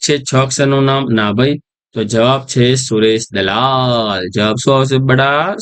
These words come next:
સુરેશ દલાલ આવશે. ચલો, બીજો પ્રશ્ન જોઈએ.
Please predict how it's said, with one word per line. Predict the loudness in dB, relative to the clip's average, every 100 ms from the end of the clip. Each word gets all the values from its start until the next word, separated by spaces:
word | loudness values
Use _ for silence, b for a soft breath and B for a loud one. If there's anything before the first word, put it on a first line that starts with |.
| -2
સુરેશ | 0 0 -2 -4
દલાલ | -2 -2 -2
આવશે. | -4 -8 -10 -14 -16 _ _ _ -4
ચલો, | 0
બીજો | 0 0
પ્રશ્ન | 0 0 0 2
જોઈએ. | 2 2